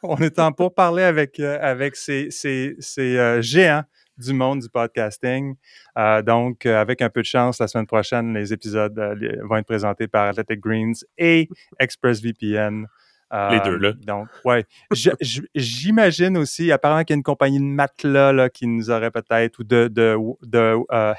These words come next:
Speaker 1: heavy blankets, là, tu sais, ou de quelque chose comme
Speaker 2: Ouais,
Speaker 1: ça qui,
Speaker 2: ouais.
Speaker 1: euh, qui serait, euh, vraiment intéressé à supporter notre, euh, notre initiative. Donc ça, c'est vraiment quelque chose qui est, qui est super positif.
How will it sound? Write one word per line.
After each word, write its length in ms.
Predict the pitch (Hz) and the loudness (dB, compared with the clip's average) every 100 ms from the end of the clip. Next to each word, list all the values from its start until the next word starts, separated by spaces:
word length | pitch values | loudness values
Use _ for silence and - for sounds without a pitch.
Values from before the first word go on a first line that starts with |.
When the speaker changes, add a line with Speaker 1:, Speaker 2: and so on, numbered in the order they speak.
| - | 0
Speaker 1:
heavy 300 | 156 131 135 | 0 0 -2
blankets, 680 | 131 127 127 - 180 - 156 | 0 0 0 -4 -6 -8 -8
là, 120 | 160 | -6
tu 60 | |
sais, 100 | - | -6
ou 120 | 147 131 | -6 -4
de 80 | |
quelque 180 | 120 131 | -6 -6
chose 160 | - 135 | -8 -4
comme 140 | 104 | -2
Speaker 2:
Ouais, 60 | 98 | 0
Speaker 1:
ça 100 | 139 | -2
qui, 200 | 110 117 | -6 -6
Speaker 2:
ouais. 100 | 107 | -4
Speaker 1:
euh, 140 | 104 98 _ _ _ _ - - _ | -4 -6 _ _ _ _ -14 -14 _
qui 100 | - | -8
serait, 400 | - 113 117 113 | -4 2 2 4
euh, 180 | 110 107 - - - - | 2 0 -6 -20 -20 -4
vraiment 200 | 113 117 | 0 2
intéressé 540 | 117 110 104 - 120 | 2 2 0 0 0
à 120 | 107 | 0
supporter 560 | 98 - - 110 - 120 | 0 -4 -2 -2 0 0
notre, 400 | 110 104 - - | 2 -2 -4 0
euh, 180 | 107 98 - - - - | 0 0 -6 -20 -20 -8
notre 180 | 107 | -4
initiative. 520 | 117 107 - 104 120 110 | -2 -2 -4 -4 -4 -4
Donc 220 | 110 110 | -6 -4
ça, 120 | 156 | -6
c'est 180 | 143 120 | -4 -4
vraiment 340 | 101 104 104 | -4 -4 -6
quelque 180 | 104 101 | -8 -10
chose 260 | - 101 - | -10 -12 -12
qui 140 | - | -12
est, 280 | 98 104 123 | -10 -10 -16
qui 120 | - | -16
est 20 | 101 | -16
super 320 | - 107 98 | -12 -12 -10
positif. 560 | 107 104 - - - | -12 -14 -14 -20 -20